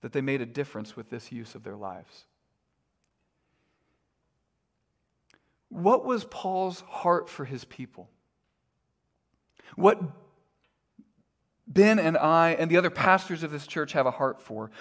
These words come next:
what Craig Barnes, the author of this book,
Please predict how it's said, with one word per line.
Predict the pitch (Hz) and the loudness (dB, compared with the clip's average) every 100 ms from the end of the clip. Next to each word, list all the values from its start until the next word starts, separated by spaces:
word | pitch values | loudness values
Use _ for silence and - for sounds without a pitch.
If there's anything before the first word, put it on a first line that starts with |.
| - | 0
what | 160 170 | 2 2
Craig | - 190 196 165 | 2 2 2 4
Barnes, | 156 160 147 127 | 4 6 6 2
the | 135 | 2
author | 143 156 160 143 | 2 2 -2 -4
of | |
this | 139 139 - - _ _ _ _ - | -4 -8 -10 -20 _ _ _ _ -14
book, | 131 175 147 139 | 0 8 8 6